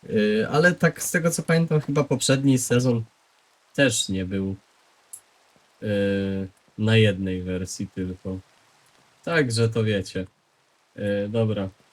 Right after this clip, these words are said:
<clears throat> Dzisiaj z racji, no, że mamy pogodę, jaką mamy, wybierzemy się do jakie-, do tego pobliskiego cave'a, do którego,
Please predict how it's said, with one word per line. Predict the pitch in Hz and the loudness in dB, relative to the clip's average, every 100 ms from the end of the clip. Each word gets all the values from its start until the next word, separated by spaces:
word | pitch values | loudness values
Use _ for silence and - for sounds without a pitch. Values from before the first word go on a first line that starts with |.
| _ _ | _ _
<clears throat> | _ - - 165 147 | _ -8 2 6 6
Dzisiaj | 127 151 160 139 | 2 0 2 2
z | |
racji, | 131 139 135 - 127 117 110 _ | 2 -2 -2 -2 -2 -2 -10 _
no, | 120 113 113 | -4 0 2
że | 117 | 0
mamy | 117 120 113 | 0 0 -2
pogodę, | 120 120 117 117 | -2 0 0 0
jaką | 113 113 117 | 0 -2 -4
mamy, | 113 107 110 120 - _ _ _ - | -2 0 0 -2 -4 _ _ _ -10
wybierzemy | 113 110 117 139 131 127 | -4 0 2 2 0 0
się | 123 | 0
do | 117 | 0
jakie-, | 113 113 120 | 0 -2 -4
do | 113 113 | 2 2
tego | 113 123 117 113 | 2 0 0 0
pobliskiego | 127 120 123 - 143 123 117 | 0 0 -2 0 0 2 2
cave'a, | 113 120 107 92 107 - _ _ _ _ _ _ _ _ - | 2 2 2 -2 -8 -10 _ _ _ _ _ _ _ _ -2
do | 110 | -2
którego, | 107 117 117 110 110 107 | -2 2 2 4 2 0